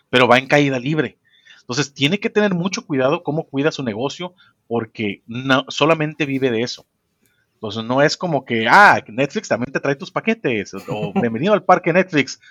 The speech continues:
Speaker 1: donde ves Stranger Things y Ozark, ven cómo Omar Navarro mata a todos. No es, no es, eh, este, no tiene eso. Entonces, creo que Netflix pasó de ser el tío buena onda de, "Sí, compartan contraseña, no pasa nada",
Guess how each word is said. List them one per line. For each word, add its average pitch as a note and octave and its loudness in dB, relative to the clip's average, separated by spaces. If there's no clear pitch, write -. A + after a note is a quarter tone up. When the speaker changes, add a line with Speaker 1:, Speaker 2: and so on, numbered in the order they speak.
Speaker 1:
donde A#2+ 0
ves C#3 2
Stranger F3+ -2
Things F3+ -2
y C3+ 0
Ozark, D#3+ 0
ven G3+ 6
cómo F#3 -2
Omar D#3 6
Navarro D#3 6
mata C3+ 0
a - -2
todos. D3 0
No E3+ 4
es, - 0
no D#3+ 2
es, - 0
eh, E3 6
este, D3+ 2
no C#3+ 0
tiene F3+ 0
eso. B2+ -4
Entonces, C#3+ -6
creo E3+ 0
que D3+ -2
Netflix C#3+ -6
pasó C#3 -2
de E3+ 0
ser D#3+ 2
el D#3+ -4
tío D#3+ -2
buena C3+ -2
onda C#3+ 0
de, B2+ -4
"Sí, F4+ 4
compartan F#3+ 6
contraseña, A3 6
no G3 2
pasa G#3+ 4
nada", G#3 8